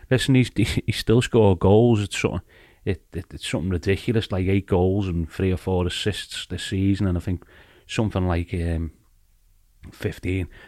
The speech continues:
thirteen goals out of his last fifteen at Anfield, you know, things like that. So phenomenal stats and stuff, but a lot of people saying he hasn't started. I don't think anyone started brilliantly for Liverpool. I think it's been more of a team shape and a team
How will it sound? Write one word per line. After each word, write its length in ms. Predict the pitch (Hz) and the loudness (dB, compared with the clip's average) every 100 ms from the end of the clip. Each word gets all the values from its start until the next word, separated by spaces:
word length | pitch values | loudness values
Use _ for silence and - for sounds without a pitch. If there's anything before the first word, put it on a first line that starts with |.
| - | -2
thirteen 500 | 113 104 101 98 95 | 2 4 4 2 4
goals 260 | 101 107 | 4 4
out 140 | 104 98 | 4 2
of 80 | |
his 80 | 92 | 2
last 200 | 92 90 | 0 -2
fifteen 460 | - 101 - 95 95 | -4 -6 0 0 2
at 100 | 87 | 2
Anfield, 580 | 90 92 117 117 107 98 | 0 0 2 4 4 4
you 80 | |
know, 200 | 104 95 - - - - | 4 4 0 -10 -20 -10
things 280 | - 92 90 | -2 -2 0
like 200 | 90 - | -2 0
that. 220 | 98 98 | 0 0
So 220 | 107 101 - - _ | 2 0 -2 -20 _
phenomenal 460 | - 120 120 131 127 | -4 2 4 4 4
stats 460 | - 104 101 - 123 | 2 2 0 0 -4
and 80 | |
stuff, 320 | - 120 110 - | 0 2 2 4
but 180 | 98 - - _ _ _ _ _ _ - | 2 2 -16 _ _ _ _ _ _ 2
a 60 | |
lot 140 | 113 98 | 4 4
of 80 | |
people 280 | 101 101 101 | 4 4 2
saying 320 | - 104 98 | 2 4 4
he 60 | 98 | 6
hasn't 300 | 98 92 98 | 4 2 0
started. 440 | - 95 98 101 | 0 2 2 2
I 60 | 107 | 2
don't 140 | 107 | 2
think 180 | 101 98 | 2 2
anyone 380 | 90 98 110 110 | 4 4 4 2
started 560 | - 104 95 101 90 - | 2 2 4 2 0 2
brilliantly 460 | 90 104 104 110 | 4 4 4 2
for 120 | 110 | 4
Liverpool. 380 | 107 104 110 90 | 2 2 2 2
I 20 | |
think 160 | 85 90 | 2 0
it's 80 | 90 | 0
been 160 | 92 | 2
more 180 | 90 90 | 4 4
of 60 | 85 | 2
a 60 | |
team 340 | 85 - 92 87 | 0 2 2 2
shape 380 | - 92 92 98 | 0 0 2 2
and 100 | 90 | 0
a 40 | |
team 380 | - 95 90 | 2 4 6